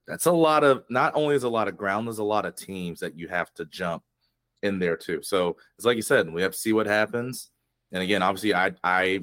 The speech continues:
not, nor i-, are you, Kevin. I know you aren't. We're not hoping and wishing that someone is gonna be hurt,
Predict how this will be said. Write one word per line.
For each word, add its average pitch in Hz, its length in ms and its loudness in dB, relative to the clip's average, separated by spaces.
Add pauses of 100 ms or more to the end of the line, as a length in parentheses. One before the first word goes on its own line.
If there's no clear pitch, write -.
(140)
not, 92 360 -2
nor 92 600 -4 (340)
i-, 90 120 -4 (100)
are 85 180 0
you, 90 220 -4
Kevin. 92 260 0
I 85 60 -2
know 87 160 -2
you 90 180 -4
aren't. 90 280 -2 (340)
We're 87 80 -8
not 92 180 0
hoping 104 400 -2
and 85 80 -2
wishing 107 400 2
that 104 160 -2
someone 107 520 0
is 107 260 -2
gonna 101 220 -2
be 104 160 -2
hurt, 107 280 2